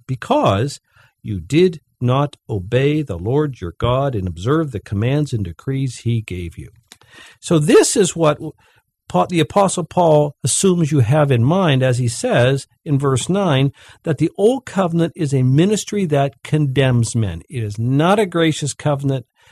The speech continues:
a covenant of grace. It is a covenant of works, a legal covenant that demands absolute perfection. And so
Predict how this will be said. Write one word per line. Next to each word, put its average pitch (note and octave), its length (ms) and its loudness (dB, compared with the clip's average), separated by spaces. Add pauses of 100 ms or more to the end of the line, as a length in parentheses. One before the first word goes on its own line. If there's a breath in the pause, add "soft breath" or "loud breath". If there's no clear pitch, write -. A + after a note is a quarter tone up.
(140 soft breath)
a B2 80 -6
covenant D#3 400 0
of B2 140 -4
grace. C#3 320 0
It D3 60 0
is C#3 120 -2
a D#3+ 60 -4
covenant D3 360 -4
of A#2+ 60 -2
works, B2 460 -2
a C#3 160 0
legal C3+ 640 2
covenant G2+ 500 -6
that A#2 160 -4
demands C3 480 0 (160)
absolute F3 560 -2
perfection. B2 600 -6 (1000 soft breath)
And C#3+ 220 4
so D3+ 380 2